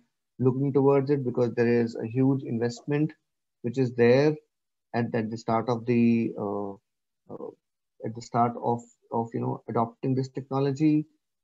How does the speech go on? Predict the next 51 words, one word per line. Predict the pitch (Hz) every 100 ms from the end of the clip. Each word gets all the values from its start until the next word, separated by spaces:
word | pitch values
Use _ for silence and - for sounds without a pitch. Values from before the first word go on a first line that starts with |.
| -
The | 113
number | 123 117 120
of | 120 -
parts | 123 120 120 -
are | 117 113
really, | 110 117 120
really | 113 107 104 101
high. | 113 131 127
If | 120
you | 117
look | 110 123
at | 117
the | 117
number | 117 113 117
of | 120
parts, | 131 135 135 135 -
you | 117
know, | 120 -
five | 127 123
thousand | 123 117 123
parts, | 120 127 120 -
six | - -
thousand | 117 113 120
parts | 131 139 131 - _ _ _ _ _ _ -
that | 120 117
is | 123 113
needed | 117 117
on | 113
a | 110
daily | 113 120
basis. | 117 120 147 143 143 - _ _ _ _ -
The, | 117 113 104 -
the, | 120 113
you | 113
know, | 131 131
a | 120
build | 110 131 135
mos-, | 127 123 123
model | 117 120 127
versus | 120 120 120
a | 117
buy | 107 113
model, | 117 117 120 120
which | 113 117
is | 110
more | 107 110 -
cheaper | 120 120 127
in | 117
the | 117 113
long | 120 120
run. | 123 123 127